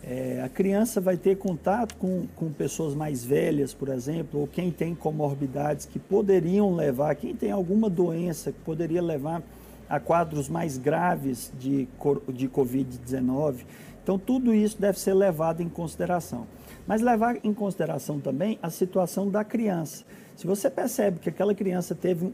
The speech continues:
um impacto importante por conta de tudo que aconteceu, distanciamento escolar, houve queda do rendimento aca-, é, escolar daquele jovem, né? Ela, o aprendizado tá sendo muito ruim.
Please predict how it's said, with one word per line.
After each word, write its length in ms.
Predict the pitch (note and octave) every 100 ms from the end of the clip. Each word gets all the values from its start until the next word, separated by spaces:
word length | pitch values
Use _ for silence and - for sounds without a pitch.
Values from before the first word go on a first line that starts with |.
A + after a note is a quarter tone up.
| -
um 80 | F3+
impacto 580 | F#3 - F#3+ C4 -
importante 920 | B3 G#3+ A#3 - - G3+ A#3+ B3+ -
por 240 | E3+ F3+ D3+
conta 360 | E3+ E3+ E3
de 160 | D#3 D#3 -
tudo 300 | - C#4+ E4
que 100 | A3
aconteceu, 640 | G3 F3+ D#3+ D3+ - E3+ E3+
distanciamento 880 | D3 - F#3+ E3+ F#3 F3 A#3 C#4 B3
escolar, 680 | - - E3 C#3 E3 E3 - - - - - - - - - -
houve 300 | G3 G#3 G#3
queda 460 | - G#3 A#3+ A3
do 140 | F#3+ G3
rendimento 760 | D#3 F3+ E3 D#3 D#3 F3 -
aca-, 280 | C3+ - D#3 D3+
é, 220 | D3 C#3 C3+
escolar 560 | - - D#3 C#3 E3
daquele 500 | D3 C3+ - C#3 C#3+
jovem, 520 | A#2 B2+ E3 D3 C3
né? 220 | C3 E3+ F#3+ - - - -
Ela, 240 | - D#3 D3+ -
o 80 | D#3+
aprendizado 880 | D#3+ F#3 G#3+ F3+ E3 D3+ A3+ B3 G#3+
tá 160 | G3+
sendo 320 | D#3+ F#3 F3 E3
muito 300 | F3 E3+ -
ruim. 520 | D3+ E3 E3 F3